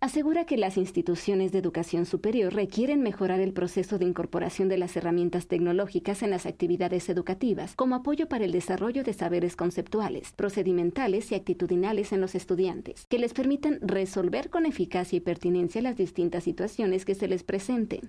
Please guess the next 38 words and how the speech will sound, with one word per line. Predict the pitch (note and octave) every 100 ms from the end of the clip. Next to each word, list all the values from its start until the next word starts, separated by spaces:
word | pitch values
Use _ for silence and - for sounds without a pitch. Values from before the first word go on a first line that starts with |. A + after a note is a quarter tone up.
| -
Esto | D#4+ -
también | F4 C#4+ C4+
aplica | C#4+ A#3+ A#3
en | C#4
la |
formación | - F#3+ F3 F3 A#3
de | A#3+
los | A#3+
docentes | F3+ E3+ E3+ E3+ E3+
normalistas | F#3 F#3 G3+ F3+ F#3 G3+
en | F#3
la |
sociedad | F3 F3 - F3+ A#3
del | C4
siglo | G3+ A3+ G3 F3+
veintiuno, | F3+ F3 F#3 - -
pues | G3+ G3
como | F#3+ F3+
rasgo | F#3 F3 F#3+
del | F3+
perfil | F3 E3+ F#3+ E3
de | F3+
egreso, | E3+ E3+ D3+ - G3+
se | - C4+
exige | A#3 - D#4+ D#4
fortalecer | F4 B3+ G3 F#3 F3 E3+ B3+ C#4
el |
desarrollo | C4+ G3+ F3+ F3 F3 F#3
de | F3
saberes | - E3+ F3 E3+
digitales | F3 F#3+ - A3 E3+ F3+
que | -
les | B3+ B3+
permitan | C4+ C4 C#4 D4+
enriquecer | A#3 F4+ - F3 G#3+ G#3
el | G3
diseño, | F#3 F#3+ A3+ E3+ -
desarrollo | A#3 A3+ A3+ D4 B3+ B3+